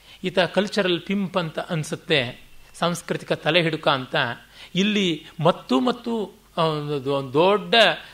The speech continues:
ಆ, ರೀತಿಯಾದ ವೇಶ್ಯಾವಾಟಿಕೆಗಳನ್ನೇ ನಡೆಸ್ತಾ ಇರತಕ್ಕಂಥ ಮಹಾನುಭಾವ ಅಂತ ಅನಿಸುವಂತೆ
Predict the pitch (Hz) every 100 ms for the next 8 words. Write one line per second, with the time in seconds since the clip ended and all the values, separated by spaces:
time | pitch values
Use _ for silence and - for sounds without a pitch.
0 | - - 135 127 135 175 190 196 170 143
1 | 185 - 208 190 185 185 - 180 170 175
2 | 185 147 156 - 196 - 165 - 160 165
3 | 147 131 160 170 139 151 139 135 - 156
4 | - 143 143 185 139